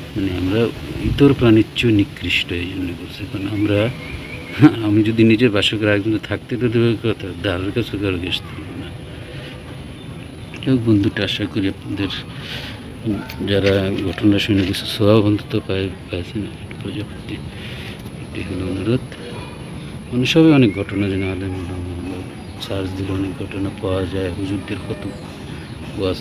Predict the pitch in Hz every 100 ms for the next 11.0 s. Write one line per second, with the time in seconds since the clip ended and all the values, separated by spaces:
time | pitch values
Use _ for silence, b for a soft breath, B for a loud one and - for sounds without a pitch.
0 | - 92 - 95 90 87 - - - -
1 | - 95 92 90 - 101 - - 98 90
2 | - - - - - - - - - -
3 | - - - - - - - - - -
4 | - - - - - 120 113 - 127 120
5 | 117 123 117 101 - 95 101 101 - 110
6 | 101 95 101 104 - 107 107 101 101 92
7 | - - - 98 95 - - - - -
8 | - - - - - - - - - -
9 | - - - - - - - - - -
10 | - - - - - 113 107 120 117 123